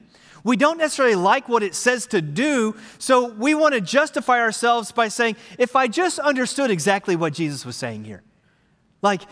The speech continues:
we turn it from a "this is what you do" question, "What am I supposed to do?" to, "Well, what am I really supposed to know?" question. So, for instance, Ephesians five, husbands, it says, "Love your wife as Christ loved the church." So instead of actually loving our wife the way Christ loved the church sometimes,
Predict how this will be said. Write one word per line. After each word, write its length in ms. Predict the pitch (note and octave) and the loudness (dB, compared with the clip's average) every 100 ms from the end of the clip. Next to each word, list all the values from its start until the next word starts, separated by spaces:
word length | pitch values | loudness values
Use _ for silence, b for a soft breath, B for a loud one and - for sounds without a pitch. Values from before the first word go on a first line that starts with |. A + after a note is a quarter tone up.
| B | B
we 140 | A3+ C4+ | -2 0
turn 180 | C#4+ D4 | 2 -2
it 100 | A#3+ | 0
from 280 | B3+ A3+ - | 0 0 0
a 220 | A3 G3+ - - | 2 0 -2 -4
"this 240 | G3+ B3 | -2 -2
is 140 | B3+ G#3 | -4 0
what 260 | A3+ - | -2 -2
you 140 | G#3 F3 | -4 -4
do" 300 | G3+ D4 D#4+ | -2 0 0
question, 480 | F#3+ D#3 - A3 | -2 -2 -4 -4
"What 100 | G#3 | -2
am 80 | A3+ | -2
I 60 | G#3 | -2
supposed 260 | - F#3+ - | -2 -4 -4
to 80 | |
do?" 300 | D3 B3+ D4+ | -6 -2 0
to, 160 | G#3 G3 B B | 0 -2 B B
"Well, 120 | A#3 | 0
what 180 | A#3 F4 | 2 2
am 100 | D#4 | 0
I 60 | |
really 240 | A#3+ B3 A#3+ | 0 0 -2
supposed 320 | - A3 - | -2 -4 -2
to 100 | E3 | -6
know?" 560 | C#3+ C#3 D#3+ G3 F#3 D3+ | -4 -4 0 0 0 -2
question. 460 | - B2+ - C3 | -6 -8 -6 -8
So, 240 | C3+ D4 - B B | -2 -2 -2 B B
for 220 | - E4 | 0 2
instance, 440 | E4+ - F#3+ - - B A#3+ | 2 0 -6 -6 -18 B -2
Ephesians 580 | B3+ D4 D#4 C4 C4+ | 0 2 0 2 -2
five, 320 | - C#4 A3+ E3 | 0 2 2 0
husbands, 400 | C4 A#3 G#3+ E3+ | 0 0 -4 -4
it 80 | |
says, 340 | F#3 A3+ F#3+ F#3+ | -2 -2 -2 -6
"Love 460 | F3 G3 C4 A#3+ | 0 2 2 0
your 140 | B3+ A#3+ | 0 0
wife 360 | A#3 A#3+ A#3 | 2 0 0
as 140 | A3 - | -4 -2
Christ 380 | G3+ F#3 F#3 F#3 | 0 0 0 -2
loved 180 | F#3+ | -2
the 60 | G3+ | -2
church." 580 | - A#3 A#3 C#3 - - B B B | -2 0 0 -2 -14 -18 B B B
So 160 | - C4 | 0 0
instead 240 | - C#4 | 2 2
of 80 | C4 | 2
actually 300 | B3+ - A3 | 0 0 -2
loving 480 | F3+ A3+ D4+ D#4+ B3+ | 2 2 2 0 2
our 120 | G#3 | 2
wife 300 | F3 E3+ E3+ | 2 0 -2
the 80 | F#3 | -2
way 160 | F3 | -2
Christ 380 | D#3 E3+ D#3 - | 0 -2 -2 -4
loved 140 | D3+ | -4
the 60 | D3 | -4
church 280 | - D3 C3+ | -4 -6 -4
sometimes, 560 | D#3+ C#3 D3+ D#3 G#3+ | -6 -4 -2 -4 -4